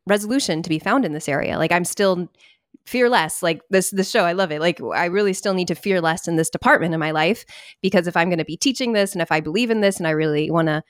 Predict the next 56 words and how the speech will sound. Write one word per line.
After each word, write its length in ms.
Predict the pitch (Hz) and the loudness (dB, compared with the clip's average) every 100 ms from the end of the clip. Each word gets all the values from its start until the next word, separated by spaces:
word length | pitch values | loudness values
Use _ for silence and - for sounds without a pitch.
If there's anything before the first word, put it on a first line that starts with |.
| _ | _
share 240 | - 403 | 0 2
this 180 | 240 151 | 2 0
with 120 | 190 | 0
other 180 | 175 190 | 0 -2
people 340 | - 170 220 247 | -4 -2 0 2
and 80 | 190 | 0
inspire 300 | - 185 190 | 0 0 2
you 160 | 277 | 2
guys 260 | 185 151 190 | 2 0 -2
to 120 | - | -4
be 140 | 170 156 | -2 0
authentic, 500 | 165 143 147 226 - | 0 -2 0 -2 -2
then 240 | 247 277 - - | 0 0 0 -4
I 160 | 269 | 0
need 180 | 339 175 | 2 0
to 80 | 180 | -2
do 160 | 160 160 | -4 0
that 240 | 165 220 - _ _ _ | 0 0 -2 _ _ _
myself. 480 | 277 294 339 - - _ _ _ _ | -4 0 -2 -4 -18 _ _ _ _
You 100 | - | -4
know, 60 | 269 | 2
any 200 | 277 320 | 2 2
teacher 280 | - 247 202 | -2 -2 0
worth 140 | 185 | 0
their 100 | 170 160 | 0 -2
salt 300 | - 156 160 | 2 0 0
is 80 | |
gonna 140 | 156 151 | 0 2
know 180 | 156 156 | 2 2
their 120 | 151 | 0
material 640 | 147 151 185 156 143 156 170 _ _ _ _ - | -2 0 2 2 2 -2 -4 _ _ _ _ 0
inside 520 | 226 202 - 160 147 | 2 2 0 -2 0
and 140 | 151 | 0
out, 280 | 175 135 135 _ - | 0 0 -4 _ 0
not 180 | 175 | 2
just 180 | 160 165 | 2 -2
because 240 | 156 185 151 | 0 0 2
they 100 | 151 | 0
can 140 | 156 | 0
regurgitate 600 | 147 151 170 165 180 139 | -2 0 0 0 -2 -2
it 160 | 135 - | -2 0
because 180 | 165 151 | 0 0
they 100 | 143 | 0
read 180 | 147 | 0
it 100 | 143 | 0
in 60 | - | -2
a 40 | |
book. 380 | 156 185 - - - - - _ _ | 2 2 2 -16 -20 -20 -20 _ _
So 380 | - 220 208 196 - | -6 0 0 0 0
I 60 | |
do 140 | 269 240 | 0 0
believe 400 | 196 180 160 170 | 0 -2 0 0
I, 200 | 160 160 - | 0 -2 -4
I 80 | 170 | -4
do 140 | 160 165 | 0 0
live 280 | 156 160 | 0 -2